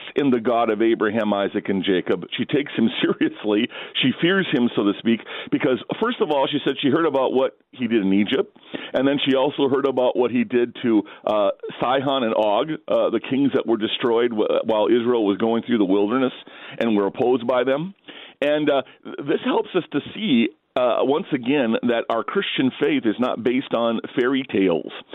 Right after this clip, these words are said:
uh, uh, uh, Aesop's fables and the like, but, but these are God's acts in history that people witnessed. Um, people in Egypt, both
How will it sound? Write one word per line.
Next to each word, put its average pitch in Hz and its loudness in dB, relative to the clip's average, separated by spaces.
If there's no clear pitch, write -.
uh, 131 -2
uh, 110 0
uh, 117 0
Aesop's 131 -2
fables 104 2
and 98 0
the 90 2
like, 85 -2
but, - -2
but 139 -2
these 160 -2
are 131 2
God's 143 0
acts 135 -4
in 120 -2
history 117 0
that 107 0
people 127 0
witnessed. 98 -2
Um, 123 0
people 170 0
in 135 -2
Egypt, 165 -4
both 151 0